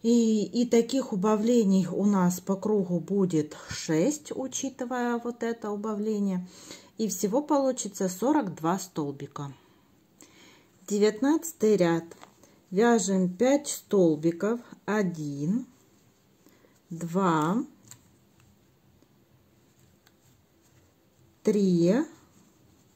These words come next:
четыре, пять.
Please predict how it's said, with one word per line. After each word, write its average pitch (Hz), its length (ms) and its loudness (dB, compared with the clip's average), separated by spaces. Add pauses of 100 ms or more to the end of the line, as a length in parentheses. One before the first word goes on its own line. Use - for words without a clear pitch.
(840)
четыре, 202 1120 0 (1600)
пять. 180 680 0